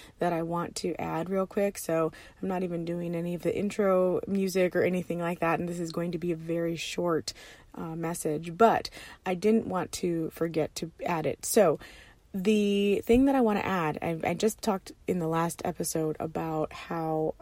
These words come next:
the babies in our lives, <laughs> in my life, uh, that we see that they don't second guess themselves very often.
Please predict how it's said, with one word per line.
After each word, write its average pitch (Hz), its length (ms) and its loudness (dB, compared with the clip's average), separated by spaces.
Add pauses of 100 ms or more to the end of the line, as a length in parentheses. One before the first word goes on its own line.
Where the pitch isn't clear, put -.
(160)
the 175 220 0
babies 165 720 0 (200)
in 165 300 -2
our 151 140 -2
lives, 147 600 -2
<laughs> - 40 -10
in 170 120 0
my 160 180 4
life, 143 300 2 (440)
uh, - 160 -10
that 185 300 2
we 185 160 0
see 190 560 0
that 165 240 -4
they 165 480 -2
don't 180 520 2 (280)
second - 640 0
guess 170 260 0
themselves 226 800 2
very 226 340 4
often. 254 500 2